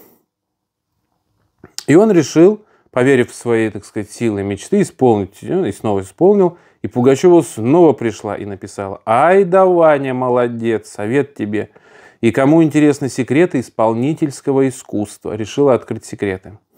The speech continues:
Когда в песне органично, пишет Пугачева, переплетаются классная мелодия и сильный текст –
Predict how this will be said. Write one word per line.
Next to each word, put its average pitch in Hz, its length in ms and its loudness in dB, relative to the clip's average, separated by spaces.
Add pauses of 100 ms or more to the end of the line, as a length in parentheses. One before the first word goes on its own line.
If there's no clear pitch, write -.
(320)
Когда 151 320 2
в - 80 -14
песне 131 520 0
органично, 123 560 -4
пишет 107 300 -10
Пугачева, 107 520 -2
переплетаются 117 720 -2
классная 113 640 -2
мелодия 107 480 -2
и 107 60 -6
сильный 101 440 -8
текст – - 520 -4